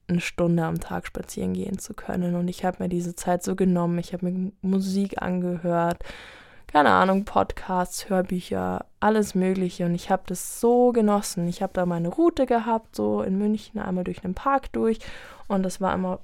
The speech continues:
voll schön für mich. Und das hab ich echt richtig zu schätzen gelernt. Das Zweite, was passiert ist,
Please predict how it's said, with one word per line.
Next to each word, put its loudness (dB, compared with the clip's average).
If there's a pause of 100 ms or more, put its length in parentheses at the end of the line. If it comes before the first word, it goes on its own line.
(100)
voll -2
schön -6
für -10
mich. -10
Und -6
das -14
hab -4
ich -12
echt -2
richtig -2 (380)
zu -6
schätzen -6
gelernt. -12 (1500)
Das 0
Zweite, 8
was 8
passiert 4
ist, -2